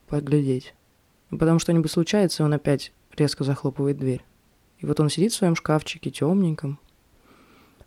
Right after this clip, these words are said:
Да, там уже уютно, он знает каждый угол. Но и к нему туда никто не помещается. И он дверь открыть не может.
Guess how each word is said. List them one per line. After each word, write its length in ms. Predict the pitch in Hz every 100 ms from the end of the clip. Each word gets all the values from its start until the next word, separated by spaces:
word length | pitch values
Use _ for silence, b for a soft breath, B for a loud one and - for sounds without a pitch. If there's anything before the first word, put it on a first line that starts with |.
| _ -
Да, 180 | 160
там 180 | 190 139
уже 120 | 135
уютно, 440 | 127 120 143 220 139
он 100 | 123
знает 240 | 127 123
каждый 300 | - 131 120
угол. 380 | 120 170 156 143 - _ _ _ _ _ _
Но 280 | 147 147 151
и 320 | 151 151 151 - _ _ _ _ _ _ _ -
к 100 | -
нему 180 | 170 226
туда 200 | 151 139
никто 220 | 131 135
не 100 | 131
помещается. 680 | 139 135 - 127 127 - 147 _ _ _ _ _ _ _ _ _ _ _ _ _ _
И 80 | -
он 160 | 160 151
дверь 240 | 135 139
открыть 340 | 135 - 135 -
не 60 |
может. 400 | 135 131 135 -